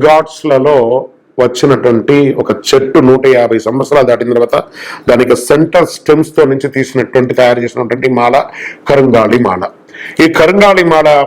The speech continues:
పూర్వకాలంలో చూస్తే పెద్ద పెద్ద దేవాలయాలకి, పెద్ద పెద్ద భవనాలకి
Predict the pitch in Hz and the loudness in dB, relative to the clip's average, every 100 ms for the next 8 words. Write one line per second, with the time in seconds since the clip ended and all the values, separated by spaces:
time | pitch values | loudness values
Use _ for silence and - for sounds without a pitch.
0 | - 180 185 180 165 170 165 - 139 - | 0 2 2 0 -2 0 -2 -2 -6 -2
1 | 160 120 139 - _ _ _ _ _ _ | 2 2 0 -8 _ _ _ _ _ _
2 | _ _ 139 156 185 170 143 160 175 165 | _ _ -2 2 2 4 4 4 4 4
3 | 156 147 131 147 160 - _ _ _ _ | 2 2 0 -2 -4 -8 _ _ _ _
4 | - 135 165 151 117 - 139 170 160 147 | -2 2 4 4 2 0 2 2 0 2